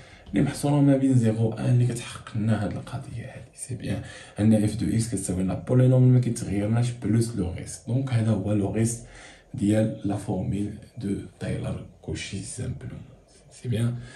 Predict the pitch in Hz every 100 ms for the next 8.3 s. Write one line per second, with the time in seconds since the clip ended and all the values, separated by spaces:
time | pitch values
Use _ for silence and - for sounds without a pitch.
0 | - - - 87 95 110 110 123 - -
1 | - 104 110 110 107 104 101 101 - -
2 | - 90 - - - - - 120 117 -
3 | - 107 - - - 95 - 87 120 -
4 | - - - 113 95 85 - 120 - -
5 | 101 - - - - - - - 185 175
6 | 123 117 175 196 185 180 156 143 - 156
7 | 160 147 123 95 95 131 160 151 139 131
8 | 143 190 180